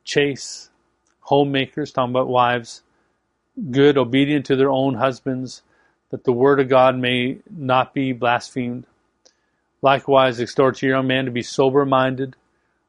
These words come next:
all things showing yourself to be a pattern of good works and doctrine, showing integrity, reverence, incorruptibility, sound speech,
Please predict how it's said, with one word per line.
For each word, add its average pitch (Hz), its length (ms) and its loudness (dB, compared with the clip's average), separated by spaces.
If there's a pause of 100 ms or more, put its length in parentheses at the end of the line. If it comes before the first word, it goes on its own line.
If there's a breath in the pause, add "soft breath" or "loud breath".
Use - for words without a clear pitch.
all 131 240 4
things 143 360 -2
showing 139 400 0
yourself 131 460 0
to 131 80 -8
be 127 120 -2
a 120 60 0
pattern 131 400 -2
of 117 40 -10
good 127 140 2
works 127 480 -2
and 120 120 -6
doctrine, 123 520 0 (720)
showing 139 340 0
integrity, 135 640 0
reverence, 131 600 0
incorruptibility, 135 1200 -2 (540)
sound 139 440 0
speech, - 640 -6